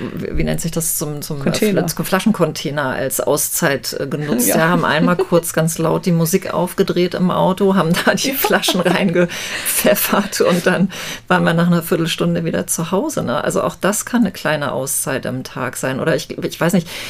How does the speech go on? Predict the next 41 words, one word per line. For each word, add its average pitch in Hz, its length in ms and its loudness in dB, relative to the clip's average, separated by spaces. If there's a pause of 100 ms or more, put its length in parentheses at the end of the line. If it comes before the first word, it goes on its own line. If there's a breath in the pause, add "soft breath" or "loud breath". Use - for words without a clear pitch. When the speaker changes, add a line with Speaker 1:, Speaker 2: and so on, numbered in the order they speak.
Speaker 1:
ich - 60 -2
habe 196 100 2
mit 196 100 4
so 180 160 0
vielen 208 300 4
Müttern 214 340 2
gesprochen, 160 640 0
die 165 100 2
gesagt 170 300 0
haben, 175 160 2
„Ey, 180 220 0
ich - 220 -8
hab - 160 -8
hier 196 200 4
jeden 214 840 0
Einkauf 247 580 0
gefeiert“, - 720 -2
ja, 175 180 2 (380 loud breath)
wo 180 140 6
ich - 200 0
ins 190 380 0
Auto 202 280 2
gesetzt 202 440 0
hab, 220 140 -2
einfach 175 340 -2
schnell 175 240 0
in 180 140 0
den 180 120 4
Supermarkt 190 680 2
gegangen 156 420 0
bin 214 200 2 (320 loud breath)
und - 240 2
einmal 185 300 4
kurz - 280 -2
durchs - 240 -2
Zeitschriftenregal 170 960 0
gestöbert 131 680 -8
habe. 110 320 -8
Und 151 200 -6 (380 loud breath)
also 175 280 2 (100)
so 175 380 0